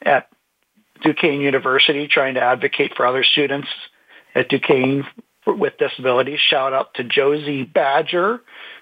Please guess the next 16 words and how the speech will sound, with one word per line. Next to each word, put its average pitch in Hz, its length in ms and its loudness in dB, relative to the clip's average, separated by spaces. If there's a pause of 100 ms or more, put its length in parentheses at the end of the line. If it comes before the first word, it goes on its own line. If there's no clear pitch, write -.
(100)
uh, 147 160 2
who 151 120 -2
was 147 180 2
part 147 200 0
of 139 80 0
that - 180 0
club 127 220 2
with 127 160 -4
me 131 100 0
while 120 160 2
she - 140 4
was 127 160 0
a 127 40 -2
master's 120 520 0
student 117 400 0
there. 127 300 0